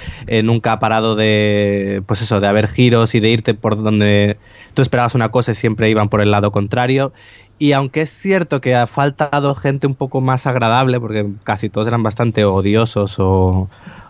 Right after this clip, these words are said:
o olvidables, eh, me ha mantenido ahí. Des-, yo creo que desde Héroes y Villanos no seguía semana a semana una edición con estas,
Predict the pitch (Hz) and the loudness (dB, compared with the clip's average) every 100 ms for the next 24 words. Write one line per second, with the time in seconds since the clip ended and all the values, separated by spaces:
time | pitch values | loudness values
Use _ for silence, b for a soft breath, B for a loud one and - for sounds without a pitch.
0 | B 107 101 95 95 98 123 120 117 123 | B 2 4 4 4 2 2 2 2 -2
1 | b b b 120 117 110 107 104 101 110 | b b b -2 0 0 0 -2 -2 -2
2 | 117 120 120 120 117 113 107 113 120 113 | 0 0 0 2 2 2 2 2 0 0
3 | 107 107 107 117 110 110 110 117 - 120 | -6 -8 -4 -2 0 2 2 2 2 2
4 | 110 110 123 123 113 117 107 110 107 104 | 2 2 2 0 0 0 2 2 2 2
5 | 98 98 117 107 104 - 98 101 98 98 | 0 -2 -2 0 0 -2 -2 0 0 -2
6 | - 101 101 101 92 - 95 90 87 90 | 0 -2 0 0 -2 0 2 2 0 -2
7 | - - | -8 -20